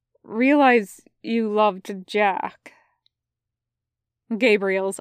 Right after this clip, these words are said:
eyes nearly bug out of his face, and he slowly breaks into a grin. Then he throws back his head and laughs.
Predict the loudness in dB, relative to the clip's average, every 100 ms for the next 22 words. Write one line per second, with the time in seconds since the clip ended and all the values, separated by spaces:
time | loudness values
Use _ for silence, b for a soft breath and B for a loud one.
0 | -2 -2 -2 -4 -6 -4 -2 0 -2 -2
1 | 0 0 0 -2 -8 -10 -6 -6 -6 -10
2 | -6 -2 -2 0 2 2 4 2 2 2
3 | 2 -2 -2 0 0 0 -2 -2 -2 -6
4 | -12 -16 -18 B B B B 0 2 4
5 | 2 4 4 4 2 2 4 4 0 -2
6 | -2 -2 0 -2 -4 -4 -6 -6 0 2
7 | 2 -2 -8 -10 -20